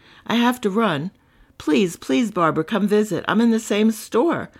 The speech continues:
with the same name. You remember, American Sign Shop?" Then quickly cleared the confusion.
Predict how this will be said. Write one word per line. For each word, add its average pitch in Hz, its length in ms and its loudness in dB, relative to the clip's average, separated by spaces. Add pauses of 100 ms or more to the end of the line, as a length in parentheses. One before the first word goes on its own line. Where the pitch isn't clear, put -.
(160)
with 190 140 -6
the 185 100 -6
same 202 340 0
name. 220 300 0
You 220 160 2
remember, 180 560 0
American 185 560 -2
Sign 202 340 0
Shop?" 262 460 -4 (420)
Then 175 160 -2
quickly 180 460 -4
cleared 175 400 -4
the 185 60 -6
confusion. 214 760 -4